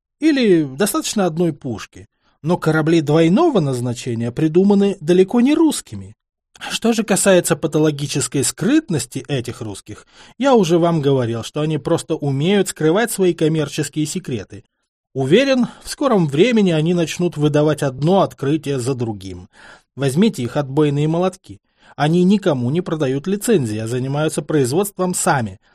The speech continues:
потому что хотят заработать на своих открытиях. Сейчас они всячески вкладывают деньги в развитие своих предприятий, и я уверен, что в скорости последует не просто обнародование их достижений,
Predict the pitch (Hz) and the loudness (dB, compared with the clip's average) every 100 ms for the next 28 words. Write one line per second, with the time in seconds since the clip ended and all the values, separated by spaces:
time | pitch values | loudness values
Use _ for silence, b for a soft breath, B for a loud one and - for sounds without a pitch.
0 | _ 160 226 226 202 - 185 180 139 147 | _ -6 -2 -2 -2 -2 0 0 0 0
1 | 147 143 196 175 147 135 139 143 147 151 | 2 0 -2 -2 -6 -6 -4 -4 -4 -6
2 | - 147 123 101 92 _ _ _ _ _ | -4 -4 -4 -8 -18 _ _ _ _ _
3 | - 151 - 233 226 175 131 - 147 170 | -4 -2 2 2 2 -2 -2 -4 -2 -2
4 | - 180 - 151 135 131 127 113 135 180 | -2 -4 -2 -2 0 -2 -2 -2 0 2
5 | 165 135 131 127 180 196 185 190 190 - | 2 0 0 -2 -4 -4 -4 -2 -4 -4
6 | 208 214 208 110 - 104 107 B B B | -8 -4 -4 -4 -8 -20 -20 B B B
7 | 196 202 269 254 254 214 - 180 - 170 | -2 2 2 2 2 2 0 -4 -2 -2
8 | 165 - 170 151 160 156 151 151 156 147 | -2 -4 -6 -6 -2 0 0 -2 -4 -2
9 | 180 233 - 208 160 139 147 160 131 123 | -2 -2 -2 -2 -2 0 2 2 2 0
10 | 123 123 123 135 123 127 - 160 135 120 | -2 -4 -4 -10 -8 -8 -4 -2 -2 -2
11 | 101 101 | -6 -14